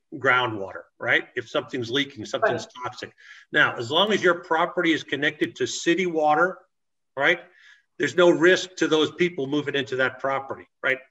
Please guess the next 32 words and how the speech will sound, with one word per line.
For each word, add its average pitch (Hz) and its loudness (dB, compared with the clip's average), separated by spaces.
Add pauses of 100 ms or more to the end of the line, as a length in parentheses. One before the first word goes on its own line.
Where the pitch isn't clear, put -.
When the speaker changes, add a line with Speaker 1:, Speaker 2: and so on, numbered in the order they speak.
(440)
Speaker 1:
When 175 2
you 190 4
move 214 0
rural, 175 4
if 127 -4
you 175 2
guys 175 4
are 143 -4
working 160 -2
like, 135 -2 (100)
like 131 -2 (500)
where 127 0
you 165 2
are, 123 6
if 120 -4
you 160 -4
move 165 6
further 165 4
north 151 2
up 151 0
into 147 -6
the 135 -2
foothills, 190 2
right, 180 2 (320)
some 175 -2
of 180 4
those 170 4
properties 175 2
are 151 2
on 131 2
well 165 4
water. 107 -4